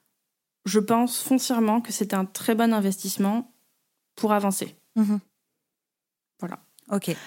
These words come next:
Speaker 1: Après, pour tout ce qui va concerner l'identité visuelle, euh, noter ses idées, essayer de, de faire parler sa propre musique,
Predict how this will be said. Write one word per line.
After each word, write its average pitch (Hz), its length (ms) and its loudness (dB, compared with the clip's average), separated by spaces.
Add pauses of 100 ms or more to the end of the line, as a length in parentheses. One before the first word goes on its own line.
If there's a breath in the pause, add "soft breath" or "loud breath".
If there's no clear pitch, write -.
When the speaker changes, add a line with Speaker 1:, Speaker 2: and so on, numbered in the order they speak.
(160 loud breath)
Speaker 1:
Après, 226 560 2
pour 202 140 -4
tout 233 120 -4
ce 220 80 -4
qui - 120 -4
va 196 180 2
concerner 196 840 0
l'identité 190 460 0
visuelle, 185 500 2 (500 loud breath)
euh, 170 640 -2 (240)
noter 240 340 4
ses 220 280 0
idées, 175 260 0 (680)
essayer 214 480 2
de, 175 680 -2 (840)
de 175 160 -2
faire 196 260 -2
parler 240 380 2
sa 185 180 -2
propre 277 360 0
musique, 202 540 -2